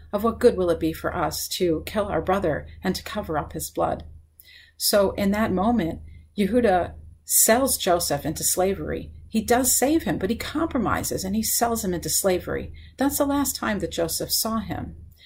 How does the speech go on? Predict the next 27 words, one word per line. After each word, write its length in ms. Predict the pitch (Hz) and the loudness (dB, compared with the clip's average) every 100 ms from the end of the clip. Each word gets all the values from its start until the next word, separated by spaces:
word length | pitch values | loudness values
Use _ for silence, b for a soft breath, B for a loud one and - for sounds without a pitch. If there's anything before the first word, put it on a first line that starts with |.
| B B | B B
But 120 | 220 | 0
the 120 | 233 226 | 2 0
Yehuda 380 | 226 311 370 | 2 4 4
who 100 | 302 | 4
stands 440 | 247 - 220 220 220 | 2 0 -2 0 -2
in 100 | 180 | -4
front 260 | - 175 | -2 -2
of 80 | 170 | -2
him 200 | 175 170 | -4 -4
now, 380 | 165 156 147 - - | 0 0 -2 -4 -2
Vayigash 640 | 160 160 165 180 185 - | 0 0 0 0 -2 -6
Elav 380 | 180 170 156 151 | -6 -2 -2 -4
Yehuda, 540 | - 147 151 139 151 - b b b - | -4 -6 -2 -4 -4 -8 b b b -8
and 300 | 170 156 - - | -2 -2 -4 -8
Yehuda 440 | 170 160 196 165 | -4 -2 -2 -2
stands 420 | - - 151 156 - | -4 -2 -2 -2 -4
before 440 | 165 - - - | -8 -8 -6 -4
him, 340 | 143 - - - B B _ | -4 -8 -10 -12 B B _
is 140 | 175 | -4
not 220 | 180 190 196 | 0 -2 -2
the 100 | 170 | -4
same 460 | - - 185 180 | -4 -2 0 0
Yehuda 480 | 160 147 202 - - - b b _ | -2 -2 0 0 -2 -10 b b _
who 60 | 214 | 0
was 120 | 185 | 2
the 80 | 180 | 0
politician 840 | - 175 175 - 196 - - - | -2 0 0 0 -2 -2 -4 -6